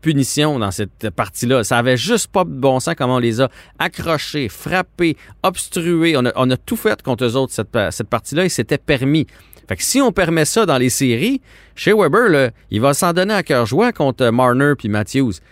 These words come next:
Si l'arbitrage est un plus, plus, euh, sévère, comme elle devrait être, si tu veux mon avis, là, parce que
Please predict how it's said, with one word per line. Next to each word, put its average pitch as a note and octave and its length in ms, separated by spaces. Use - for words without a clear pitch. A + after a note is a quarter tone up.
Si - 240
l'arbitrage D#3+ 540
est C#3 100
un C3+ 120
plus, D3+ 200
plus, - 520
euh, G#2 100
sévère, B2+ 600
comme C#3 180
elle G#2+ 160
devrait A2 540
être, G#3 80
si - 120
tu A2+ 140
veux A#2+ 100
mon B2 160
avis, G#2+ 240
là, A3 120
parce A2 180
que F#2+ 160